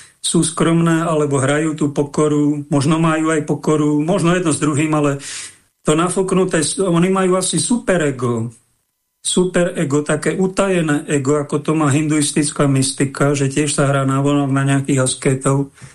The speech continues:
na nejakých svetcov, ale to falošná svetosť, ktorá navonok hrá obrovskú pokoru, skromnosť,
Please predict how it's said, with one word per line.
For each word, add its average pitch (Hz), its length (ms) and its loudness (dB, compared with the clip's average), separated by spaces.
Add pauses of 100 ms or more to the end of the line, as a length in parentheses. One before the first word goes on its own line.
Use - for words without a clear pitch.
(600)
na 180 160 4
nejakých 196 400 0
svetcov, 160 560 0
ale 175 160 2
to 175 160 0
falošná 175 560 0
svetosť, 151 640 -2 (100)
ktorá 147 640 0
navonok 175 480 0
hrá 175 240 0
obrovskú 190 560 -2
pokoru, 160 640 0 (880)
skromnosť, 147 880 0